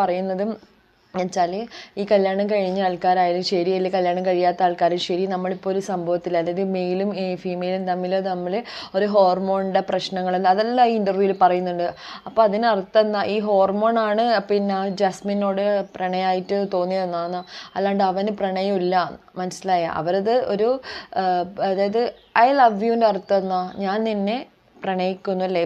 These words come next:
പ്രേമിക്കുന്നു, അങ്ങനെയല്ലേ അവർ അതിൽ ഉച്ചരിക്കുന്ന "love you, love you" അല്ലേ? അതിൽ അപ്പോൾ ഇവൻ എന്ത് ഇതിലാണ്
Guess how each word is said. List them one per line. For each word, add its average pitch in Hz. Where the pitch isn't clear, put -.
പ്രേമിക്കുന്നു, 180
അങ്ങനെയല്ലേ 262
അവർ 202
അതിൽ 196
ഉച്ചരിക്കുന്ന 196
"love 170
you, 175
love 175
you" 160
അല്ലേ? 233
അതിൽ 247
അപ്പോൾ 240
ഇവൻ 233
എന്ത് 220
ഇതിലാണ് 208